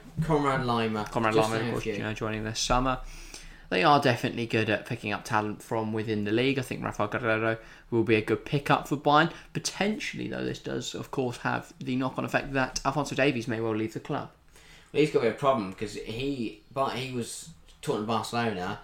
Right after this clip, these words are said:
Speaker 2: Mm.
Speaker 1: and the president said they didn't want him 'cause he's Canadian.
Speaker 2: I did see that quote. I did see that quote. I believe that is from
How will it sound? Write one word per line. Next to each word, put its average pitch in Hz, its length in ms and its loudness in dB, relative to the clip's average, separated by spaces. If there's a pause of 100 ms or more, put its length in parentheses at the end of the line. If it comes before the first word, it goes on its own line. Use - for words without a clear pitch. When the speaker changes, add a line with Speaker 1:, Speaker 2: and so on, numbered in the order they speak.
(240)
Speaker 2:
Mm. 120 140 -2
Speaker 1:
and 110 100 2
the 110 40 -2
president 117 480 -4
said 113 180 0
they 117 60 2
didn't 113 160 0
want 117 180 0
him 110 100 -4
'cause - 120 -10
he's 113 100 -8
Canadian. 117 420 -6 (240)
Speaker 2:
I 120 60 4
did 143 240 0
see 139 240 -2
that 127 220 -6
quote. 117 200 2
I 120 80 2
did 127 140 -2
see 131 80 -2
that 123 100 0
quote. 123 140 4
I 135 100 6
believe 147 480 6
that 139 260 4
is 135 220 0
from 127 680 2